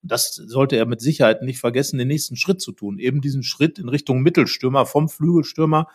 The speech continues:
zum Mittelstürmer. Marco Rose hat's angefangen, Adi Hütter hat's ein bisschen fortgesetzt,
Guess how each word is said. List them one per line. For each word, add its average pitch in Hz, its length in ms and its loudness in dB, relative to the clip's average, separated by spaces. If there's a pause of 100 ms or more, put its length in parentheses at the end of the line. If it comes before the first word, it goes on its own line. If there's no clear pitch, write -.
(220)
zum 143 240 2
Mittelstürmer. 160 640 2
Marco 139 320 2
Rose 135 300 0
hat's 123 180 0
angefangen, 165 640 0
Adi 117 220 -2
Hütter 139 260 0
hat's 131 180 -2
ein 123 80 -10
bisschen 160 300 -4
fortgesetzt, 156 760 -2